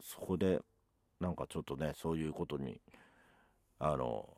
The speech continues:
真面目に、真面目にこうちょっと考えるというか、そういうことがありましたね。で、まあ彼の悩みって、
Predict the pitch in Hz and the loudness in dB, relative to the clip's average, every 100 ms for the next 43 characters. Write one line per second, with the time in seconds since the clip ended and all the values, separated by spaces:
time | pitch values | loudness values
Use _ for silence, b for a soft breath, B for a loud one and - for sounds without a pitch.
0 | _ _ _ _ _ 90 95 90 87 82 | _ _ _ _ _ 2 4 6 4 4
1 | - 85 87 87 87 - 90 - 76 67 | 2 0 2 4 2 2 0 0 -6 -6
2 | - - - - 90 80 80 73 78 76 | -8 -12 -12 2 4 6 4 2 -2 0
3 | 67 98 87 90 85 78 - 71 76 - | 0 2 2 2 4 4 4 0 0 0
4 | 69 67 - b b b b _ _ - | 0 0 -6 b b b b _ _ 12
5 | 185 156 - 139 165 - 156 113 90 87 | 12 12 8 10 12 12 12 12 12 12
6 | 85 85 - 76 | 12 10 8 4